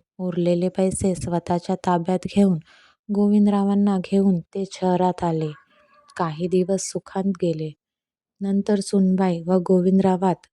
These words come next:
कुरबुरी होऊ लागल्या. सुनबाई तिचे आईवडील मिळून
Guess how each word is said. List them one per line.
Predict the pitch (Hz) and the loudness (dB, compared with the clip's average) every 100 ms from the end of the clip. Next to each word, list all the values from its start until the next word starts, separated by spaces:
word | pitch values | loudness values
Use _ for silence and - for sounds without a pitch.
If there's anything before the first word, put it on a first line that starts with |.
| _ | _
कुरबुरी | 196 190 180 196 190 190 160 _ _ _ - | -6 -2 0 2 2 0 -4 _ _ _ 0
होऊ | 196 196 | 2 2
लागल्या. | 180 160 160 151 - _ _ _ | 0 -2 -6 -8 -14 _ _ _
सुनबाई | - 214 202 196 196 160 160 _ | -2 2 4 4 2 0 -4 _
तिचे | 196 190 202 | -2 0 0
आईवडील | 180 180 180 190 190 156 - - - | 4 2 4 4 4 0 -6 -6 2
मिळून | 190 202 180 | 6 6 4